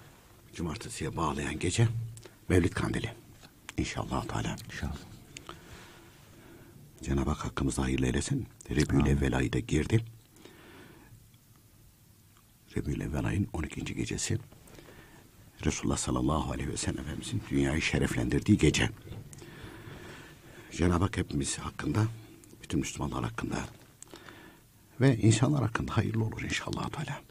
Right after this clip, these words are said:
Speaker 2: Amin.
Speaker 1: İman edip de imanı düzgün olan, olmayanlara Cenab-ı Hak ehl-i sünnet itikadı nasip etsin. Günahkarlara tevbe nasip etsin. İmanı olmayanlara da iman nasip etsin. İnsan bazen kızıyor.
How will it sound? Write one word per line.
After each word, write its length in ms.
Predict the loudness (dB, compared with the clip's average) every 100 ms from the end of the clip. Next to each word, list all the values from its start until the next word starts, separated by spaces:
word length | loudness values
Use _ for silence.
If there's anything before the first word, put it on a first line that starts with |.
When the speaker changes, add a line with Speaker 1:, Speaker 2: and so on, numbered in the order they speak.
| -20 -16 -16 -16 -18 -18 -18 -20 -20 -20 -20 -20 -18 -6
Speaker 2:
Amin. 220 | -4 -4 -8 12
Speaker 1:
İman 340 | 12 12 12 12
edip 220 | 10 10
de 60 |
imanı 340 | 10 12 12 10
düzgün 260 | 10 8
olan, 300 | 10 8 6 6
olmayanlara 520 | 6 8 6 4 4
Cenab-ı 380 | 2 2 4 2
Hak 260 | 0 -2 -8 -14 -20 -20 -18 -20 -2
ehl-i 180 | 2 2
sünnet 280 | 4 2 2
itikadı 420 | -2 0 2 4
nasip 280 | 4 4 4
etsin. 320 | 4 2 0 -2 -20 -20 -20 -2
Günahkarlara 720 | 4 4 4 0 2 2 2 -2 -8
tevbe 280 | -2 0 2
nasip 300 | 0 2 2
etsin. 360 | 2 4 2 2 -8 -20 -18 -20 0
İmanı 400 | 6 6 6 4
olmayanlara 600 | 4 4 4 2 2 2
da 100 | 0 2
iman 360 | 2 4 4 4
nasip 280 | 4 2
etsin. 320 | 2 0 0 -4 -8 -16 -14 -12 -12 -14 -18 -20 -20 -20 -2
İnsan 360 | 0 4 4 4
bazen 280 | 4 2 0
kızıyor. 540 | 0 2 6 6 4